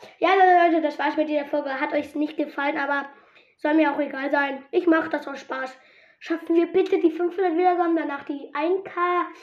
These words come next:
und dann bald die eine, was ist eigentlich eine Million?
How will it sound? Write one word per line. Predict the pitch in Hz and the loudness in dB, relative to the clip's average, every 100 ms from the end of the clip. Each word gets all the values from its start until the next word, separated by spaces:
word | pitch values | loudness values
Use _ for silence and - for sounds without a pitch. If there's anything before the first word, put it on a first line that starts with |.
| - - - _ - | -20 -20 -20 _ -10
und | 320 311 | -6 -4
dann | 330 320 | -2 -2
bald | 311 311 320 | -2 -6 -2
die | 311 302 277 - - | -2 -2 -8 -14 -14
eine, | 294 285 285 285 302 _ _ _ _ _ _ _ - | -12 -8 -8 -10 -16 _ _ _ _ _ _ _ -20
was | 311 427 | -10 -8
ist | 392 | -4
eigentlich | 359 359 311 - | -2 -2 -4 -8
eine | 302 349 | -4 0
Million? | 349 330 311 466 - | -2 -4 -6 -8 -8